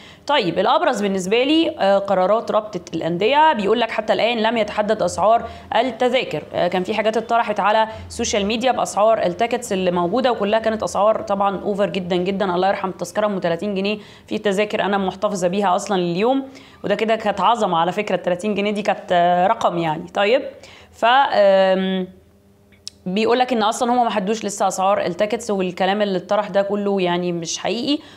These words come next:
ولسه ال-، القايمه بتاعت اسعار التذاكر ان شاء الله تطرح قريبا. وموضوع، آه، قائمه الممنوعات،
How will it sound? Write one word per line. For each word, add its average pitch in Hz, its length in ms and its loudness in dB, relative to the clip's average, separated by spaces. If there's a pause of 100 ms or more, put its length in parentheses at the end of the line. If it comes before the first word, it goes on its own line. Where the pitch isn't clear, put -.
ولسه 214 360 0
ال-، 202 300 0
القايمه 185 640 2
بتاعت 214 360 0
اسعار 196 300 0
التذاكر 190 640 -2
ان 247 60 -2
شاء 214 180 -2
الله 214 160 2
تطرح 202 420 -2
قريبا. 175 460 -2 (400)
وموضوع، 311 920 2
آه، 208 180 4
قائمه 214 400 0 (100)
الممنوعات، 202 560 0